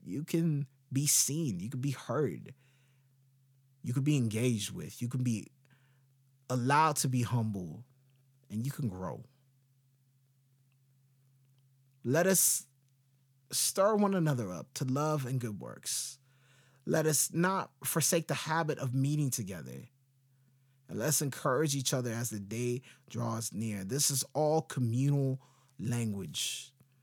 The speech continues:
It's not just about us. We don't live our lives solo for God, but we are called to live a part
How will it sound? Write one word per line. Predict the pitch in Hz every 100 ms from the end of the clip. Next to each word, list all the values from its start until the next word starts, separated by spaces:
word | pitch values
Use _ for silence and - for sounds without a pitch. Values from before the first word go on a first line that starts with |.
| _ _ _
It's | - -
not | 139 131
just | 123
about | 135 127 113
us. | 120 107 - - - - - - -
We |
don't | 127 127 120
live | 131 127 110 107 - - - - _ _
our | 113 120
lives | 120 120 104 107 107 - -
solo | - - 151 131 120 101 90
for | 101 - 104
God, | 98 101 87 82 110
but | 101 107
we | 120
are | 104
called | - 131 120 117
to | -
live | 113 107
a | 101
part | - 120 113